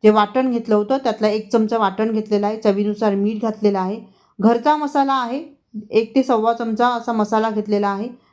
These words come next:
आणि एक छोटा चमचा इथे हळद घातलेली आहे. हा सगळा मसाला आता ह्याला चोळून घ्यायचा आहे आणि ह्याला मॅरिनेट करत आपल्याला ठेवून द्यायचा आहे दहा ते पंधरा मिनटं. तिथपर्यंत आपण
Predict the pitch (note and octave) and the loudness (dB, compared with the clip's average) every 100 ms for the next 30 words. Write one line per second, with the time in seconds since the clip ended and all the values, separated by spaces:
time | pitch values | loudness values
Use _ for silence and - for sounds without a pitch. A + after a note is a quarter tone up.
0 | _ F3+ F3+ G3+ G#3+ G#3+ - A#3 A3 A3+ | _ 0 0 0 -4 -8 -4 -2 2 2
1 | G#3+ A#3+ A#3 A3 A3+ A3 C#4+ D#4+ G#3 G#3+ | 2 -2 -2 -2 -2 -2 -4 2 2 2
2 | G3+ G3+ G3+ F#3 G3 G#3+ - _ - G3+ | 0 -2 -2 -2 -2 -6 -16 _ -2 0
3 | G#3+ F#3 A#3 A#3 A3 G#3+ G#3 G#3+ G3+ G#3+ | 0 0 0 0 -4 -2 -2 -2 -2 -4
4 | G#3+ G3 F#3+ G#3 G#3 G3 G3 F#3+ G3 - | 0 2 2 -2 -2 -2 -2 -2 -2 -2
5 | G3+ G#3+ A3 A3+ G3+ G3 G#3+ G#3+ A3 G3+ | -2 0 -2 -2 -2 -2 -4 -2 0 0
6 | G3 F#3+ G#3+ D#4+ - _ _ - A3 A3 | -2 0 0 -2 -8 _ _ 2 4 4
7 | A#3+ A#3 G#3+ A#3 B3+ A3+ G#3 G#3+ A#3+ A#3+ | 0 -2 -2 -2 0 0 0 0 -2 0
8 | G3+ G3+ G#3+ G3 F#3+ A3+ - _ _ _ | 0 0 0 -2 -4 -6 -8 _ _ _
9 | _ A#3 G3 B3+ B3 B3 A#3+ A#3+ C4+ | _ -4 2 2 2 0 -2 -2 -4